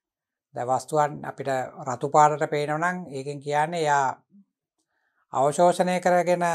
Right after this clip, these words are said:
තරංගායාම හැම ජාතියෙම වගේ, නමුත් රතු පාට එයා පිට කරනවා. අපි මේ පාට කියලා කියන්නේ එතකොට සංඛ්‍යාතයනේ.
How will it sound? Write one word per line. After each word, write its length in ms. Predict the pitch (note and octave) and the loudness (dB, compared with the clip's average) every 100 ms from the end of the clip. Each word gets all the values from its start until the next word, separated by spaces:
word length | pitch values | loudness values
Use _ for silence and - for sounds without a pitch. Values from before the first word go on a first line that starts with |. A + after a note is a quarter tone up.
| D3 | -2
තරංගායාම 800 | - C#3+ C#3+ D3+ D#3+ D#3+ D#3 D#3 D#3 C#3+ - - _ _ _ _ _ _ _ _ _ _ _ _ _ | 0 2 2 2 2 4 4 2 -2 -6 -10 -20 _ _ _ _ _ _ _ _ _ _ _ _ _
හැම 160 | C3+ C3+ | -6 -4
ජාතියෙම 520 | D#3+ F3 E3+ D#3 C3 | 4 6 6 4 -4
වගේ, 260 | B2+ C3+ F#3 | -4 -4 -2
නමුත් 240 | F3+ F#3 F3+ | 0 0 2
රතු 220 | C#3+ F#3 | 0 2
පාට 280 | F3+ G3+ G3+ | 6 6 6
එයා 240 | G3 A3 A#3 - | 6 6 4 0
පිට 180 | - G3 G3 | -4 2 2
කරනවා. 300 | B2 - - _ _ _ _ _ _ _ _ _ _ _ _ _ _ _ _ _ _ _ _ _ _ _ _ _ _ | 0 -8 -18 _ _ _ _ _ _ _ _ _ _ _ _ _ _ _ _ _ _ _ _ _ _ _ _ _ _
අපි 160 | - C3 | -10 -6
මේ 120 | B2+ | 0
පාට 240 | C3+ C#3+ | 4 4
කියලා 220 | D#3 D#3+ | 4 2
කියන්නේ 280 | D#3+ E3 D#3+ | 2 2 0
එතකොට 260 | D#3+ D3+ C#3+ | 0 -2 -2
සංඛ්‍යාතයනේ. 800 | A#2+ B2 B2 D#3+ F3+ F3 F3 | -4 -4 2 4 4 2 -2